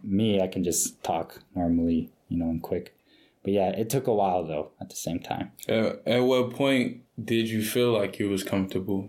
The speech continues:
Speaker 2: Like, what made you feel, "Okay,
Speaker 1: Mm.
Speaker 2: I'm blending in with everyone else," or, "I'm at the point where I'm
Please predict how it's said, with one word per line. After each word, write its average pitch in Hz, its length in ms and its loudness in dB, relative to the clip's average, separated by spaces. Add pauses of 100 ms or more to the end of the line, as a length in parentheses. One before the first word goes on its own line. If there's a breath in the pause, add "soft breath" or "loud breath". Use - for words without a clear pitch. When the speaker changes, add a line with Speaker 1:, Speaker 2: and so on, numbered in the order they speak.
Speaker 2:
Like, 101 220 0
what 110 180 4
made 113 360 4
you 107 280 2
feel, 107 400 2
"Okay, 101 720 2
Speaker 1:
Mm. 98 260 4
Speaker 2:
I'm 110 160 4
blending 113 400 4
in 110 200 4
with 104 120 4
everyone 104 540 2
else," 101 480 2
or, 113 340 4
"I'm 110 220 4
at 110 160 2
the 104 80 2
point 113 360 0
where 101 580 2
I'm 110 160 4